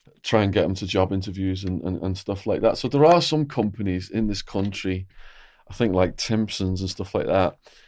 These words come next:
um, make extra efforts to try and hire people with criminal records. But you're right, the recidivism rate for people getting out with criminal records is so high because, um, you know, it's, it's such a competitive job environment.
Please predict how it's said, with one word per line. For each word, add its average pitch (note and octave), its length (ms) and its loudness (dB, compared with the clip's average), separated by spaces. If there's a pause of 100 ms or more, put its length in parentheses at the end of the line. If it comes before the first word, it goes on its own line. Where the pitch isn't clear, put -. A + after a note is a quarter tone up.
(240)
um, G2 480 4 (140)
make G#2+ 320 2
extra - 480 0
efforts G2 420 0
to F#2+ 100 -10
try F#2 240 -2
and F2+ 180 -2
hire F2+ 280 -4
people F#2 380 -8
with F2+ 200 -6 (300)
criminal F2+ 260 -2
records. F#2 380 -2
But G2 140 -2
you're A#2 160 2
right, G2 320 2
the G2 60 -4
recidivism G#2 680 -2
rate F#2+ 180 0
for - 80 -18
people F#2+ 260 -6
getting F#2 280 -2
out F#2 320 0 (560)
with G2+ 260 0
criminal G2 260 0
records F#2+ 520 0
is - 120 -8
so G2 240 0
high G2 300 2
because, F#2 420 -6
um, F#2 340 0 (560)
you G2 80 -8
know, G2 180 4
it's, - 280 -6
it's G#2 160 -8
such - 180 -2
a - 40 -8
competitive A#2+ 640 -2
job G#2+ 180 2
environment. G2+ 640 6